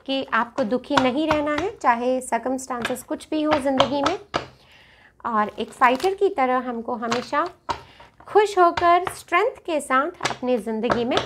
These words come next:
आगे बढ़ना है। ओके, ऑलराइट।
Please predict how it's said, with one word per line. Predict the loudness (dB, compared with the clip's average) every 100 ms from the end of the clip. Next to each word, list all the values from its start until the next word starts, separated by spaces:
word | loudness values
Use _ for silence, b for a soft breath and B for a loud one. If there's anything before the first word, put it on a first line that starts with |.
| 0
आगे | 2 2 0
बढ़ना | 0 -4 -4
है। | -8 -12 -18 -20 -20 -6
ओके, | -4 -2 -2 -2 -6 _ B B B B B -10
ऑलराइट। | -8 -8 -10 -10